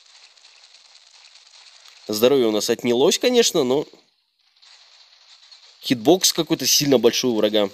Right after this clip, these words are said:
Просто кто кого перепрыгает. Потому что увернуться от такого прицела, я думаю, нереально. Вон, я даже в полете попадаю. Ясно.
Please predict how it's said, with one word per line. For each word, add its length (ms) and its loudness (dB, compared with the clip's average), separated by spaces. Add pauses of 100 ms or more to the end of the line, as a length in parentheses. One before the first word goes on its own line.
(1500)
Просто 240 -2
кто 220 0
кого 180 0
перепрыгает. 800 -2 (120)
Потому 140 -10
что 140 -6
увернуться 480 2
от 80 -2
такого 260 2
прицела, 360 2
я 80 4
думаю, 280 -2 (360)
нереально. 420 2
Вон, 140 -4
я 100 -4
даже 160 -6
в 60 -20
полете 340 0
попадаю. 640 0 (140)
Ясно. 500 -6